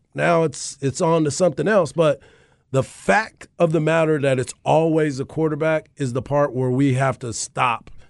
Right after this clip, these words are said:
looking at it as that. If you're gonna make the criteria about the best player in the, in college football, it can't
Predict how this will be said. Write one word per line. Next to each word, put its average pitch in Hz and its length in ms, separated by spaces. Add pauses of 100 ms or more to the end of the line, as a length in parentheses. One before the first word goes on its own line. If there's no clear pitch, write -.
(240)
looking 127 400
at 104 160
it 98 80
as 92 220
that. 90 220
If 98 120
you're 156 100
gonna 180 220
make 151 260
the 143 100
criteria 151 640
about 127 240
the 110 100
best 127 420 (160)
player 165 580 (800)
in 160 200
the, 175 120 (100)
in 165 120
college 175 360
football, 190 480 (220)
it 151 160
can't 180 340